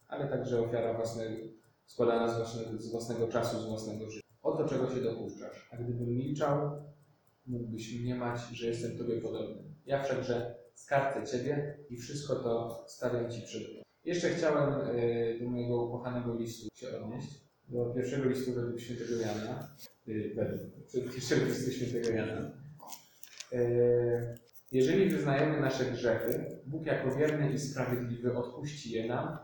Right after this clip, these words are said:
i oczyści nas z wszelkiej nieprawości”. To jest fragment, e, jeden werset z takiego dłuższego fragmentu, e,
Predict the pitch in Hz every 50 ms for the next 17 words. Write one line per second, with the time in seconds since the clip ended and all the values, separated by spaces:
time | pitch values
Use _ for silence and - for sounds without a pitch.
0 | - - - _ _ _ _ _ _ _ 135 135 127 131 131 - 160 156 156 156
1 | 156 143 135 127 - - - - - - - 131 127 123 - 127 123 120 120 117
2 | 120 117 113 - 98 - - - - - - - _ - 160 156 151 147 156 156
3 | - - - - _ _ _ _ _ _ - 151 147 147 151 147 135 127 127 -
4 | - - - - - - 120 120 - - - - - - - - - - - -
5 | - - - - - - - - 135 131 131 131 127 131 139 143 139 143 131 -
6 | - 123 - 131 127 123 120 117 - - - - - - - - _ - 123 127
7 | 123 - - 156 151 147 135 120 127 127 123 120 123 127 117 107 104 - 117 120
8 | - - - - - _ _ _ -